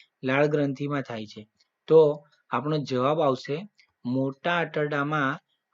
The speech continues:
અ, પાચક રસો ઉત્પન્ન થતા નથી. પ્રશ્ન નંબર ચાલીસ જુઓ. નીચેના પૈકી જટિલ પદાર્થ કયો છે?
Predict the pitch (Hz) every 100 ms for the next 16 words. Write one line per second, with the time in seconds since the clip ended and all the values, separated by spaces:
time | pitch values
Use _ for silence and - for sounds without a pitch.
0 | 131 120 120 120 123 156 _ _ _ _
1 | _ _ _ _ _ _ _ 135 127 -
2 | 160 160 139 - 156 131 - 131 135 135
3 | 110 - 131 220 - - 143 143 131 107
4 | _ _ _ _ _ _ _ _ _ -
5 | 156 156 185 190 185 180 175 165 147 160
6 | 156 156 160 160 - _ _ 143 147 165
7 | 175 185 180 170 196 151 135 127 175 190
8 | 185 175 175 - 170 170 156 - 110